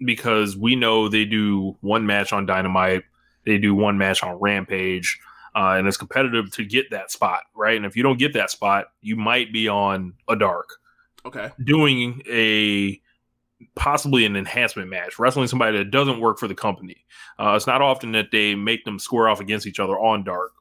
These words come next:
Speaker 1: Only sometimes. I just don't know if training with Dustin is enough f-, for them to get where they should be, like, as far as, like, becoming top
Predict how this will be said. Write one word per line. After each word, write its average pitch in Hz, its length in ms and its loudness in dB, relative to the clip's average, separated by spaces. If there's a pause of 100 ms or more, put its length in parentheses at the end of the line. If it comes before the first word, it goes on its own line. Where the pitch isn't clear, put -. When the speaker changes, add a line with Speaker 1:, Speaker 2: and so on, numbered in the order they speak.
(160)
Speaker 1:
Only 143 220 4
sometimes. 98 640 -4 (800)
I 143 180 -2
just 165 240 -2
don't 131 260 2
know 117 200 6
if 101 100 -4
training 117 460 0
with 95 200 -2
Dustin 101 680 0 (440)
is 120 180 -2
enough 98 760 -4 (300)
f-, - 100 -20 (100)
for 110 240 0
them 110 300 0
to 101 80 2
get 104 440 -2 (720)
where 107 720 2 (460)
they 107 380 0
should 135 680 2
be, 95 480 -4
like, 101 200 0
as 101 120 0
far 107 280 4
as, 101 140 -4
like, 95 400 -4 (680)
becoming 139 520 0
top 123 360 0